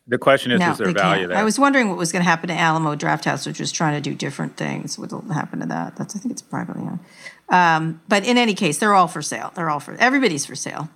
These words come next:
Speaker 2: Scott, are you for sale? Would you buy into Grubhub? And then we're gonna get to the big story. What, would you buy Grubhub right now? Or do you feel like they're sort of a rapacious company taking advantage of the weakness of restaurants?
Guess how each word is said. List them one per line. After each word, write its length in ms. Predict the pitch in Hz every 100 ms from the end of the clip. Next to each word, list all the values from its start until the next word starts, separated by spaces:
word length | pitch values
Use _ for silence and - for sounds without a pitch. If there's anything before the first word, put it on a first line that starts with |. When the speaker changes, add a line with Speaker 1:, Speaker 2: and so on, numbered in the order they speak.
| _ -
Speaker 2:
Scott, 320 | - 147 -
are 40 |
you 100 | 156
for 100 | 160 180
sale? 100 | 180
Would 140 | 196
you 60 | 311
buy 160 | 311
into 200 | 294 285
Grubhub? 440 | 285 247 247 262 262
And 100 | 185
then 80 | 185
we're 80 |
gonna 140 | 185 170
get 180 | 160 -
to 80 | 156
the 60 |
big 220 | 160 160
story. 480 | 165 - 165 170 - - _ _ - - -
What, 280 | 214 247 220
would 200 | 214 202
you 80 | 208
buy 200 | 208 214
Grubhub 560 | 220 220 233 269 269 -
right 180 | 196 190
now? 260 | 208 214 233
Or 120 | 175
do 100 | 180
you 60 |
feel 180 | 170 180
like 220 | 165 160
they're 140 | 170 147
sort 260 | - 156
of 160 | 143 143
a 40 |
rapacious 800 | 160 143 - 156 143 156 143 -
company 400 | - 143 151 156
taking 320 | 160 - 151
advantage 460 | 151 151 143 147 147
of 80 | 135
the 80 | 135
weakness 420 | 143 - 156 -
of 80 | -
restaurants? 680 | 143 - - 151 - -